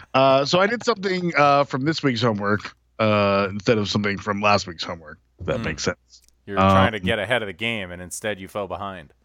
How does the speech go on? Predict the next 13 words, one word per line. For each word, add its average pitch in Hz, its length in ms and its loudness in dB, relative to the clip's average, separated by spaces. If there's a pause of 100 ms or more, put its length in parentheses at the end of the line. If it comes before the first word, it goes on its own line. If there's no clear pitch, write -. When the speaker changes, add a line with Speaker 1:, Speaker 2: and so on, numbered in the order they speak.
(200)
Speaker 1:
No, 143 340 6
I 190 80 4
was 147 180 0
just 196 160 0
trying 208 160 4
to 175 80 -2
keep 180 280 -2
up, 131 280 0
and 113 140 -2
instead 117 360 0
I, 117 100 0 (220)
I, 113 100 2
I 110 380 0